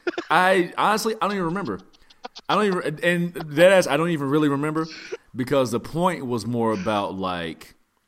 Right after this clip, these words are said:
Speaker 2: black people, when they get money, it's hard for black people to get generational wealth because when they get money, they put the money backwards. They go
Speaker 1: Yeah.
Speaker 2: and save everybody.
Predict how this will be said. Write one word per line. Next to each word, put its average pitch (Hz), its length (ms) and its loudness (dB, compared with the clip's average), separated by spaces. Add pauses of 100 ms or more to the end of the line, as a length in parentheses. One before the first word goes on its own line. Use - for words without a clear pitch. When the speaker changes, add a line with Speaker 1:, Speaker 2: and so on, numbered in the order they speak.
(1160)
Speaker 2:
black 104 640 -6
people, 87 800 -8 (680)
when 120 260 -4
they 110 160 0
get 104 300 -6
money, 95 580 -8
it's 107 200 -4
hard 160 260 0
for 147 80 -8
black 127 220 -2
people 123 160 -4
to 90 80 -8
get 98 240 -4
generational 98 600 -6
wealth 101 360 -4
because 90 280 -10
when 90 120 -10
they 87 100 -10
get 82 200 -12
money, 87 580 -10 (680)
they 90 140 -8
put 120 260 -8
the 104 80 -6
money 92 420 -4
backwards. 78 1160 -10 (960)
They 95 140 -6
go 98 220 -4
Speaker 1:
Yeah. 92 60 -6
Speaker 2:
and 87 160 -8
save 92 960 -4
everybody. 78 800 -16